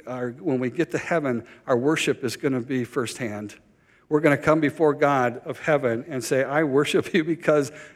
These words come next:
you have met my needs. You have cared for me. You have sustained me. You have been there during my life on earth." And if we didn't experience all that on earth,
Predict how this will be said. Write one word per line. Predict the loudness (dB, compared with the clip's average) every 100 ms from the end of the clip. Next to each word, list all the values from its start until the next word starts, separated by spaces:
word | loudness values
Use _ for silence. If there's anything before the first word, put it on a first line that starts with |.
| -8
you | -2 2 6 6 4
have | 2 0 0
met | -2 0 0 0
my | -2 0
needs. | 2 2 2 -2
You | -2
have | 0 -2
cared | -2 -2 -2
for | -2
me. | -2 0
You | 0
have | 0
sustained | 0 -4 -4 0 2 2
me. | 2 -2
You | -2
have | -4 -4
been | 0 2 2
there | 2 2 0 -6 -20 -2
during | 4 6 6 4
my | 4
life | 4 4 2 0
on | 0 0 0
earth." | 0 -2 -4 -12 -20 _ _ _ _ _ _ _ -6
And | 0
if |
we | 4
didn't | 4 4
experience | 2 0 0 2 2 2
all | 2 4
that | 4 4
on | 2 2
earth, | 2 2 -2 -10